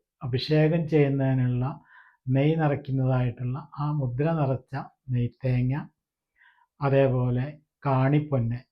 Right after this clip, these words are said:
കാണിപ്പൊന്ന് എന്ന് പറയുമ്പോൾ ഒരു ഇല വാട്ടിയെടുത്ത് അതിൽ വെറ്റിലയും അടക്കയും നവധാന്യങ്ങളും നാണയവും അല്ലെങ്കിൽ ദ്രവ്യം എന്നുള്ളത് എന്തൊക്കെ ദ്രവ്യം വേണമെങ്കിലും നമുക്ക് വയ്ക്കാവുന്നതാണ്. സ്വർണം, വെള്ളി, ഏ,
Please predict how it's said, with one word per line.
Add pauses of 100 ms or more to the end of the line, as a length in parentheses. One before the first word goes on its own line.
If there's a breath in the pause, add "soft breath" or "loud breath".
(160)
കാണിപ്പൊന്ന്
എന്ന്
പറയുമ്പോൾ
ഒരു
ഇല
വാട്ടിയെടുത്ത് (520 loud breath)
അതിൽ
വെറ്റിലയും
അടക്കയും
നവധാന്യങ്ങളും (440 soft breath)
നാണയവും (300)
അല്ലെങ്കിൽ
ദ്രവ്യം
എന്നുള്ളത്
എന്തൊക്കെ
ദ്രവ്യം
വേണമെങ്കിലും
നമുക്ക്
വയ്ക്കാവുന്നതാണ്. (440 loud breath)
സ്വർണം,
വെള്ളി, (480 soft breath)
ഏ,